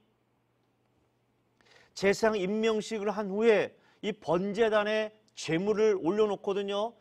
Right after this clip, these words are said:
근데 하나님 불을 내립니다. 번제단이 다 타라요.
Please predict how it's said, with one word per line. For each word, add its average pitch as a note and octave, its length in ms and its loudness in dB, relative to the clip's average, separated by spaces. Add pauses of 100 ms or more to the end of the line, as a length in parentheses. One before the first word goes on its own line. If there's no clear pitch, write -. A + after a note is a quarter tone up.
(180)
근데 F#3+ 160 -4
하나님 A#3 360 0
불을 E4 340 6
내립니다. E3 560 4 (140)
번제단이 C4 460 2
다 A#3+ 120 -4
타라요. A#3 580 -2